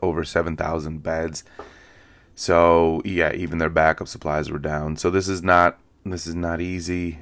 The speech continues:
And again, this is, um, this is something that has happened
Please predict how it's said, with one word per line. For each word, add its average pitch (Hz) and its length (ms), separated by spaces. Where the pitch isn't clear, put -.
And 82 160
again, 98 420
this 87 220
is, 80 180
um, 80 440
this 95 180
is 92 140
something 95 380
that 87 180
has 87 140
happened 87 580